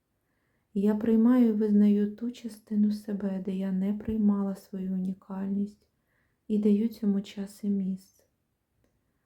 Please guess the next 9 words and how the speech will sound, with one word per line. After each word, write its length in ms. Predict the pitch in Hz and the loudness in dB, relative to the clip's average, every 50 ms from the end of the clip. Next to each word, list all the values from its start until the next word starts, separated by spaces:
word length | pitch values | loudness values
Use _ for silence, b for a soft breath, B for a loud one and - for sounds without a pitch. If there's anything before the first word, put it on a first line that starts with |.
| _ _ _ _ _ _ | _ _ _ _ _ _
А 100 | - 202 | -6 -6
також 480 | 202 - 226 226 220 - 214 208 - - | -6 -4 -6 -6 -4 -4 -6 -6 -6 -6
я 120 | - 208 208 | -6 -6 -6
приймаю 580 | 208 - 214 202 202 202 208 214 220 214 208 | -6 -2 -2 0 2 2 2 2 2 0 -2
і 40 | 202 | 0
визнаю 500 | 202 196 190 - - 202 196 190 196 190 - _ | -2 -4 -6 -4 -4 -4 -4 -4 -6 -8 -10 _
ту 160 | - 214 208 | -10 -10 -8
частину 600 | 208 - 226 214 - _ _ 214 208 208 208 208 | -8 -10 -14 -18 -20 _ _ 0 2 4 4 2
себе, 580 | 208 - - - 202 190 196 196 185 196 196 | 0 -4 -8 -10 -10 -8 -8 -8 -8 -6 -8